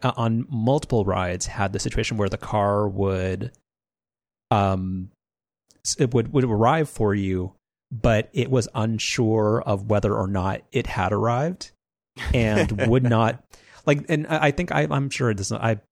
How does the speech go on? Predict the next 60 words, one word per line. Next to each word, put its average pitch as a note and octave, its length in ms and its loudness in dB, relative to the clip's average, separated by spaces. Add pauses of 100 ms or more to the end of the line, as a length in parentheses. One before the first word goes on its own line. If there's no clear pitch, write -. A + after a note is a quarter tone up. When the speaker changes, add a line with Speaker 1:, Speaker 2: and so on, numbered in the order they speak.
(140)
Speaker 1:
it, C#3+ 240 -4
it, B2+ 180 -2
it's C3+ 200 -2
an B2+ 140 -2
expired G#2+ 440 0
Instagram - 320 -6
story, G#2 220 -4
so G#2 100 -4
it - 20 -4
doesn't, G2+ 160 -8
it G2 60 -10
doesn't G2 140 -8
make G2+ 120 -12
a - 20 -20
difference, G#2+ 200 -12
but, - 160 -8 (400)
like, B2 200 0
it D#3 160 0
will, C#3 380 0 (800)
it C#3 80 2
won't D3 220 4
let C3+ 200 0
you C3 100 0
unlock G#2+ 380 0
the - 100 -8
car, - 240 -6
'cause C3 120 -2
that's C3+ 140 2
the E3 60 -6
thing C#3 180 0
of A2 180 0 (540)
when C3+ 120 2
the A#2+ 60 0
car E3 220 2
arrives, G#2+ 360 2
you A#2 80 -2
have A2+ 120 -2
to B2 60 -4
go G#2 180 0
back G2 260 -2
to - 100 -6
the G#2 160 -4
app F#2+ 280 -2
and, G#2 320 -6
like, G#2 140 -2
confirm - 300 -4
that, F#2+ 160 -4
hey, A2+ 180 2
you're G2+ 220 2
actually G2+ 400 -2
Speaker 2:
Yep. A2+ 140 2
Speaker 1:
there F2 300 -6 (160)
Speaker 2:
Yep. G2 180 -4
Speaker 1:
and A#2+ 160 2
that G#2+ 240 -2
y-, C3 120 -2
the A#2 120 0
car G2 440 0
will G2+ 200 -2
unlock. F#2+ 420 -6